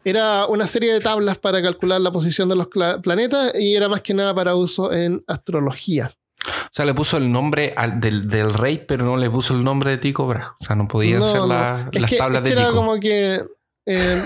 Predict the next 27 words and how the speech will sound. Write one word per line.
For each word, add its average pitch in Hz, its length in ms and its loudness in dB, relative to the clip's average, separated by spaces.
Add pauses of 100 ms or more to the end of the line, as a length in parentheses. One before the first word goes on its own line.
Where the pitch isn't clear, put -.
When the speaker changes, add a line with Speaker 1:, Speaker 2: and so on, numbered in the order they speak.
Speaker 1:
Rodolfo 214 340 0
segundo 220 440 0
era 240 120 2
quien 214 140 0
había 208 240 2
mandado 185 340 2
a 175 40 0
hacer 208 240 -2
estas 180 300 -4
tablas. 135 460 -2
Speaker 2:
Ah, 117 580 0
Speaker 1:
Entonces, 104 60 -2
sí, 143 60 -2 (100)
Speaker 2:
ok. 101 140 -4
Speaker 1:
entonces - 220 -14
eran 156 180 0
como 156 180 -4
las 156 160 -2
tablas 160 340 -2
de 139 140 0
él. 135 220 -4
Y 175 120 -8
Speaker 2:
Ah. 117 240 0 (140)
Speaker 1:
él 147 140 -8
pagó 160 260 -2
por 151 120 0
eso. - 240 -8